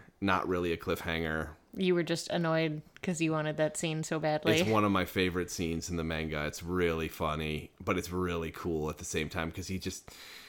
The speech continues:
Speaker 1: it just kinda shows that Aruma is very powerful with that ring.
Speaker 2: Okay.
Speaker 1: But the ring is part of him at the same time. Like, they're, they're, it's a symbiotic relationship. Like, it, that ring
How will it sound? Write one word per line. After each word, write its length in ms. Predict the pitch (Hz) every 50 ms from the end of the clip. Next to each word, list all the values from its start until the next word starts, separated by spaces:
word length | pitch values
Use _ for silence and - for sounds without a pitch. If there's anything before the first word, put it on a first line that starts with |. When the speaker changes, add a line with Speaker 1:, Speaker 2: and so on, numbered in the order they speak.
| - - - - - - _ _ _ _ _
Speaker 1:
it 180 | - - - 104
just 200 | - 120 - -
kinda 200 | - 123 110 92
shows 380 | - - - 92 92 95 -
that 220 | - 87 76 - - - _ - - _ _ - - - - _ _ _ _ _ _ _ _
Aruma 420 | - 104 95 92 98 98 95 87 65
is 240 | 65 87 92 92
very 260 | 90 104 110 107 110 107
powerful 800 | - 113 113 110 117 120 117 - - 139 135 131 135 135 127 120 - - - - - 110
with 320 | 98 101 120 127 127 120
that 220 | 131 127 123 101
ring. 520 | 113 135 135 131 135 135 139 143 147 147 - - - -
Speaker 2:
Okay. 340 | 190 - 190 180 180 185 165
Speaker 1:
But 120 | - 127
the 120 | - 123 107
ring 240 | 104 113 117 120
is 240 | 113 98 - - - - - - - - - - -
part 280 | - - - 104 110
of 140 | 127 131 123
him 220 | 131 143 139 143 135
at 120 | 123 -
the 60 | 131
same 260 | - - 151 139 139
time. 360 | 135 143 151 135 135 147 147 139
Like, 340 | 107 95 - - 64 98
they're, 240 | 101 113 98 98 92 98
they're, 340 | 101 101 104 95 95 90 82 - - _ - _ - _ - - - - _ _ - -
it's 140 | - 110 -
a 40 | 104
symbiotic 640 | - - - 123 113 101 101 98 95 98 98 95
relationship. 640 | - 90 87 87 92 - - 85 76 - 78 - -
Like, 180 | 80 76 -
it, 320 | 71 78 85 92 98 87 95
that 180 | 98 101 82
ring 380 | 90 107 107 101 98 95 92 -